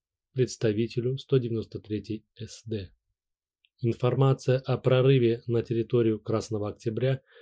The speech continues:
в штаб фронта не поступала, и резерв не задействовали в борьбе за завод. Прибывший батальон насчитывал шестьсот четыре человека, вооруженных четыреста тринадцать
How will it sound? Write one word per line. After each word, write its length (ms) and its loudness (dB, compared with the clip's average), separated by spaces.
в 80 -18
штаб 320 0
фронта 600 0
не 120 0
поступала, 760 -8
и 160 4
резерв 460 2
не 220 2
задействовали 840 0
в 160 -6
борьбе 500 2
за 200 -2
завод. 500 -6
Прибывший 760 2
батальон 580 2
насчитывал 680 -2
шестьсот 380 -2
четыре 300 -4
человека, 640 -6
вооруженных 1000 2
четыреста 540 -4
тринадцать 560 -4